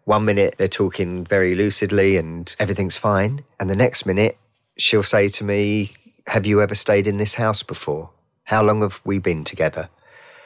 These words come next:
It's something I can't describe because it's, it's ever changing and you're really powerless to stop it. And you see that person that you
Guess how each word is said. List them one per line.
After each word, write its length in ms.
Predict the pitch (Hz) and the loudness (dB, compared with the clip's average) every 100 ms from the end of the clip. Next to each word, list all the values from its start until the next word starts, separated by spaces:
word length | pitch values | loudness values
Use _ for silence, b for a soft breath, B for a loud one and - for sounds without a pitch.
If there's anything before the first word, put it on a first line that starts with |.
| b b b - | b b b -2
It's 160 | 123 - | 2 2
something 460 | 151 143 143 143 | 2 2 2 2
I 80 | 131 | 2
can't 360 | - 131 120 101 | 2 0 0 -2
describe 760 | 101 - 113 104 92 80 - - _ | -4 -2 2 2 2 0 -4 -16 _
because 280 | - - 95 | -12 -6 -4
it's, 240 | 101 - - | -4 -2 0
it's 300 | 98 95 - | 0 0 -2
ever 220 | 113 110 101 | -2 0 0
changing 920 | - 110 101 95 90 82 85 98 120 - | 0 0 0 -2 -4 -6 -8 -16 -16 -4
and 480 | 95 92 90 90 - | 0 0 0 -4 -2
you're 240 | 101 98 | 2 4
really 520 | 92 104 117 113 113 104 | 2 2 4 4 2 -2
powerless 1000 | - - 98 90 80 78 - - - - _ _ _ - | -4 -2 0 0 -2 -6 -4 -4 -4 -10 _ _ _ -10
to 140 | 101 | -6
stop 400 | - 101 85 - | -2 -2 -2 -6
it. 180 | 76 - _ _ b b b - | -8 -12 _ _ b b b -12
And 140 | 90 98 | -4 -2
you 100 | 98 | 0
see 220 | 127 120 | 2 4
that 240 | 110 - | 2 -2
person 480 | - 110 104 104 92 | 0 0 0 -4 -6
that 160 | 90 80 | -6 -4
you 340 | 90 90 | -4 -2